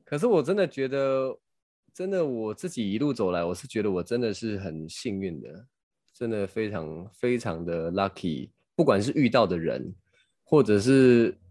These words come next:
或者是遇到的一些时机点这样子，我觉得都是很，我很难形容那感觉，因为我，我很，我自己很同情，我自己也很无奈跟无助，就是对于说这个，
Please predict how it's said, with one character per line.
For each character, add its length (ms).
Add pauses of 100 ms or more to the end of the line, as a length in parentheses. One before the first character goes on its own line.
或 160
者 120
是 280
遇 200
到 240
的 400
一 280
些 180
时 340
机 260
点 300 (200)
这 100
样 140
子， 320
我 100
觉 160
得 80
都 180
是 340
很， 280 (480)
我 180
很 140
难 160
形 240
容 140
那 100
感 160
觉， 60
因 80
为 40
我， 160 (120)
我 120
很， 380
我 140
自 120
己 140
很 240
同 300
情， 340
我 80
自 160
己 140
也 100
很 440
无 220
奈 320
跟 160
无 200
助， 180
就 80
是 140
对 220
于 140
说 300
这 140
个， 220